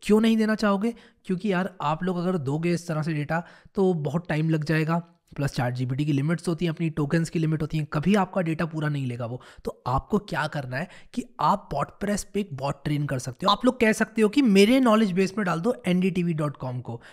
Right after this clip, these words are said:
और एनडीटीवी डॉट कॉम आपके नॉलेज बेस में डाल दिया जाएगा। फिर आप क्वेश्चन पूछ सकते हो, आपके क्वेश्चन का जवाब अगर नहीं हुआ तो आप अपने बॉट को ऐसे कॉन्फ़िगर कर सकते हो कि यार अगर क्वेश्चन का आंसर नहीं है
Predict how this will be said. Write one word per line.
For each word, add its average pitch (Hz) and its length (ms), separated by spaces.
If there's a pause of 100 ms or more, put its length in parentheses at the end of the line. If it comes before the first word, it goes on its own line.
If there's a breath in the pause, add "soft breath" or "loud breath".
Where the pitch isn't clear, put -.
(140 loud breath)
और 127 120
एनडीटीवी 135 460
डॉट 131 220
कॉम 139 220
आपके 131 240
नॉलेज 135 320
बेस 131 180
में 151 100
डाल 131 160
दिया 143 140
जाएगा। 151 240
फिर 185 220
आप 190 160
क्वेश्चन 202 340
पूछ 196 260
सकते - 260
हो, 240 100
आपके 180 440
क्वेश्चन 240 340
का 254 80
जवाब 196 340
अगर 233 220
नहीं 175 260
हुआ 226 280 (280 loud breath)
तो 202 60
आप 208 140
अपने 226 160
बॉट 190 220
को 196 80
ऐसे 175 160
कॉन्फ़िगर 170 320
कर 160 140
सकते 151 260
हो 160 80
कि 165 100
यार 185 180 (300)
अगर 165 160
क्वेश्चन 175 320
का 180 80
आंसर 165 240
नहीं 170 180
है 233 60